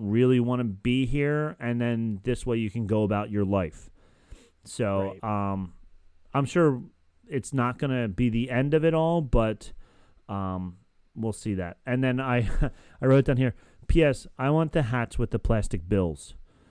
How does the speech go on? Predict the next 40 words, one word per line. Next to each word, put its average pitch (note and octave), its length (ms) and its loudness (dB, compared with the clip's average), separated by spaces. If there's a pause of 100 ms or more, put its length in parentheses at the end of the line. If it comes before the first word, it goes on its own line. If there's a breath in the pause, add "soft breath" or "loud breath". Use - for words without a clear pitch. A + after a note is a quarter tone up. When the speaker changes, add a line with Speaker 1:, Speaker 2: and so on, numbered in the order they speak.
(260 soft breath)
Speaker 1:
Um, G2 400 0
did - 240 4
you, C3 100 0
Speaker 2:
<laughs> - 520 -6
Speaker 1:
like, G#2+ 200 -2
the B2+ 100 0
whole D3 240 4
front C#3+ 440 -4
half A#2+ 280 -2
of B2 60 -2
the A2+ 80 -4
hat G#2+ 320 -6
is A#2+ 160 -6
plastic A#2+ 560 -2
and G2+ 160 -2
rubber. F#2 320 0
Like, F#2 380 -6
I A2 100 0
want B2 340 0
that A2+ 200 0
Speaker 2:
Yeah. - 60 -14
Speaker 1:
hat. G2 360 -8
I'm A#2+ 100 -4
sure F3+ 200 0
it's D#3 100 -2
not D#3 160 0
very B2+ 220 2
comfortable, D#3+ 560 -2 (640 soft breath)
but A2+ 240 0
I G#2 100 -4
do A2 160 0
want G2 220 -2
that F2 200 -8
hat. F2+ 200 -16 (600 soft breath)
Um, F#2+ 600 -2
so - 180 0
then F3 500 0
s-, - 220 -14
next F3+ 300 -2
scene, F#3+ 440 0